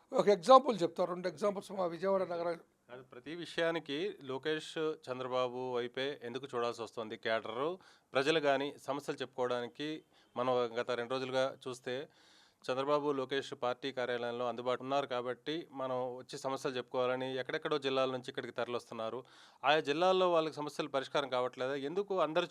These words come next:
Speaker 2: చూపు లోకేష్, చంద్రబాబు మీదే ఉంది?
Speaker 1: చాలా దురదృష్టకర పరిణామం. ఇప్పుడే చెప్పాను,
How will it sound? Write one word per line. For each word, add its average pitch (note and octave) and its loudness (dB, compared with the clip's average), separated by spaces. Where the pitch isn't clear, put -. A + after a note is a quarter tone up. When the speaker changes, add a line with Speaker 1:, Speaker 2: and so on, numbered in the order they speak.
Speaker 2:
చూపు E3+ -2
లోకేష్, D3 -4
చంద్రబాబు C#3 0
మీదే C3+ 0
ఉంది? A2+ -8
Speaker 1:
చాలా A3+ 12
దురదృష్టకర G3+ 6
పరిణామం. E3 6
ఇప్పుడే B3 0
చెప్పాను, F#3+ 6